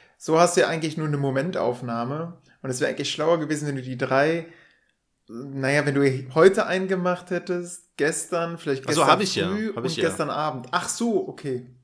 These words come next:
Speaker 2: Ach so, ja, ja, gut, so jetzt nicht, aber ich hab zum Beispiel Sonntagabend hab ich einen gemacht, der war negativ. Montagabend hab ich einen gemacht.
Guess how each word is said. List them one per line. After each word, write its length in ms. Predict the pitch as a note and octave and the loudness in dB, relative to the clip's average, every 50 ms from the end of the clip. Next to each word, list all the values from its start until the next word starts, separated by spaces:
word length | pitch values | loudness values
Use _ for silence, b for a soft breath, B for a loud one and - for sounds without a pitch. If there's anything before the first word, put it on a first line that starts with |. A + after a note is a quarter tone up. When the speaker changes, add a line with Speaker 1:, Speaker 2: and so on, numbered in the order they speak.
| _ _ _ | _ _ _
Speaker 2:
Ach 80 | B2 A2+ | -6 -2
so, 180 | C3+ C#3+ B2 - | 0 0 0 2
ja, 220 | A#2 A#2+ B2 G#2 | 2 0 0 0
ja, 160 | B2 C3 C3 | 2 2 2
gut, 200 | C3 C3 C3+ A#2+ | 2 0 -4 -8
so 120 | - C#3+ D3+ | -6 -4 -4
jetzt 220 | D#3 D3 - - | -4 -4 -6 -8
nicht, 140 | D3+ D3 - | -10 -8 -6
aber 100 | A2+ A2+ | -6 -6
ich 100 | A2 - | -6 -8
hab 120 | C3 - | -10 -10
zum 120 | - - B2+ | -10 -8 -6
Beispiel 280 | B2 A#2 - - A2+ | -6 -6 -6 -10 -10
Sonntagabend 720 | G2 F#2+ G#2+ A2+ - - A#2+ - - G2 A2 B2 C#3 C#3+ E3 | -6 -6 -6 -6 -6 -8 -10 -6 -4 -2 -2 -2 -4 -6 -8
hab 100 | D3 D3 | -10 -8
ich 120 | D3+ - | -10 -12
einen 140 | - D#3 D3+ | -12 -12 -10
gemacht, 300 | D#3 D#3+ E3+ F3+ F3+ - | -10 -10 -10 -12 -10 -10
der 80 | - C#3 | -10 -10
war 80 | C#3 | -8
negativ. 540 | C#3 D3 D3 D3+ D3+ D3 - E3+ E3+ F3+ - b b b b b b b | -8 -8 -8 -8 -8 -8 -10 -14 -14 -14 -16 b b b b b b b
Montagabend 840 | - A2 A2 A#2 B2 B2+ D#3 F3 F3 F3+ E3+ D3+ C#3+ C#3 - - - _ _ _ _ _ _ _ _ _ _ _ _ _ _ _ _ _ _ _ _ _ _ _ _ _ A#2+ A#2+ B2+ C3 D3+ D#3 E3+ | -10 -4 0 2 2 2 2 0 -2 -2 -2 -4 -4 -4 -8 -18 -20 _ _ _ _ _ _ _ _ _ _ _ _ _ _ _ _ _ _ _ _ _ _ _ _ _ 0 2 2 2 0 -4 -8
hab 120 | E3 D#3 | -8 -8
ich 100 | D#3 - | -8 -10
einen 160 | - - D#3 D#3+ | -10 -10 -10 -10
gemacht. 440 | E3 E3 F3 F#3+ F#3+ - - - | -8 -8 -8 -10 -10 -14 -20 -20